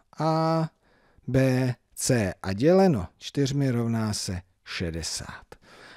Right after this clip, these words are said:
A já mám tuhletu trojici a vím, že je šedesát. Takže já semhle sem mohu dosadit šedesát, no a jasně vidím, že A potom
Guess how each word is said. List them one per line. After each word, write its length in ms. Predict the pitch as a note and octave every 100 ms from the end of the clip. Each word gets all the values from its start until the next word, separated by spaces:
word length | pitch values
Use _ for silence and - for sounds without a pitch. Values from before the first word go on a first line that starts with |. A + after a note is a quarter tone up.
| - -
A 80 |
já 320 | B2 D#3 G3+ G3
mám 240 | C3 G#2
tuhletu 680 | - C#3+ C#3+ C3 - A2 F#2+ _ _
trojici 680 | G#2+ G2+ F2+ E2+ - - - - -
a 140 | D3+
vím, 240 | E3 G3 E3
že 160 | D3
je 180 | C#3+ A#2
šedesát. 760 | - G#2+ F2+ E2+ - - B1+ - - - - -
Takže 440 | - F3+ C#3 A2 A#2+
já 260 | B2+ E2
semhle 540 | - - G#3+ A3 F#3+ F3
sem 300 | - E3+ E3+
mohu 320 | E3 D3 D3
dosadit 420 | C3+ - G#2+ E2+
šedesát, 840 | - F3+ F#3+ F#3 - F#3+ F#3+ F#3 - - - _ -
no 180 | D#3 A2+
a 60 |
jasně 420 | A#2+ C#3 - A#2+
vidím, 340 | A#2+ B2+ C3+ B2
že 160 | F#2+ -
A 380 | B2 D3 D3 D3+
potom 580 | - A#2+ - B2+ B2+